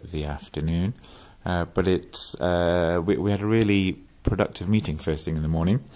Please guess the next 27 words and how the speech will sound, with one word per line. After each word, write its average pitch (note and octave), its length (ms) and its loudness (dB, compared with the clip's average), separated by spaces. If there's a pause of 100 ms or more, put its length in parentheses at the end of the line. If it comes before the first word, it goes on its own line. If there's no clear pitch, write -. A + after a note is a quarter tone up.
(420)
uh, D#2+ 80 0
because F#2+ 380 2
yesterday F2+ 560 4
was... E2 640 4 (460)
Uh, D#2+ 640 0
a E2 120 -4
day E2+ 240 2
off E2+ 220 4
for D#2+ 360 4
the D#2+ 320 -2
government D#2 320 -2
workers D#2+ 560 0
here D#2+ 220 0
in D#2 200 0
Islamabad D#2 520 -4
because - 320 -6
of D#2 160 -6
the, D#2 240 -2
uh, D#2 80 -2
the D#2 120 -6
Saudi D2+ 600 -6 (400)
visit. D#2+ 580 -2 (400)
Uh, E2 160 0
the - 160 -6
Monday F2 380 2
morning E2+ 400 2
meeting, E2 580 -2